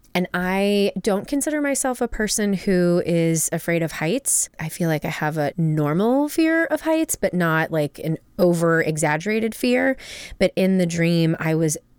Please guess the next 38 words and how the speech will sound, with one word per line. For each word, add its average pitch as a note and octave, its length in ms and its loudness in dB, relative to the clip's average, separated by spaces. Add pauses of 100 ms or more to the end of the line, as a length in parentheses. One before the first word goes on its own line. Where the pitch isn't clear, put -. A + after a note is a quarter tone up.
(160)
totally F#3+ 840 2
gripped D3+ 320 -2
by C#3+ 160 -2
fear. C#3+ 420 -4
Like, D3 260 -4
I F3 240 2
was E3 220 2
scared D#3 800 2
out D#3 160 -2
of D3+ 80 -4
my D3 160 -4
motherfucking D3 720 -2
mind. C#3+ 480 -4
And D3+ 640 0 (360)
I F#3 100 2
remember G#3 300 2
even F3+ 260 2
thinking F3+ 400 0
in D#3+ 100 0
the D#3 80 -2
dream, D#3 400 0
like, D3 220 -2
"Well, - 120 -12
this A#3 220 -2
is E4 180 -2
odd. D3+ 240 0
This F#3 220 0
isn't G3 220 0
usually D#3+ 320 2
something D#3 360 -2
that D3+ 140 0
I'm D3 280 -2
so - 240 -2
super D#3 360 -2
afraid A3+ 340 2
of." D#3+ 320 -2 (840)
And F#3+ 180 4
then, F3+ 500 2